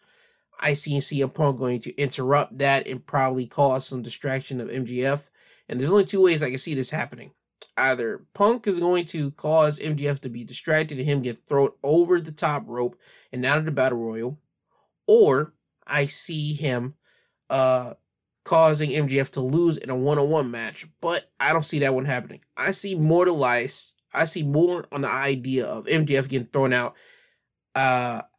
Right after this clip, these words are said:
out of the Battle Royal next week in his hometown of Long Island, nevertheless, because I see A E W not going to give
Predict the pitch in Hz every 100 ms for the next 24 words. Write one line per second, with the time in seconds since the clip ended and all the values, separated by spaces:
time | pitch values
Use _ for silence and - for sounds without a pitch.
0 | - 139 139 135 127 131 127 127 123 127
1 | 120 - 127 117 - 170 190 180 190 180
2 | 160 165 147 143 - 135 127 - _ 135
3 | 143 139 135 131 127 117 113 _ 127 135
4 | 131 120 117 123 127 - - _ - 143
5 | 160 151 123 - - _ _ - 139 -
6 | 165 - _ - 151 160 160 143 135 127
7 | 135 147 156 156 151 135 139 135 127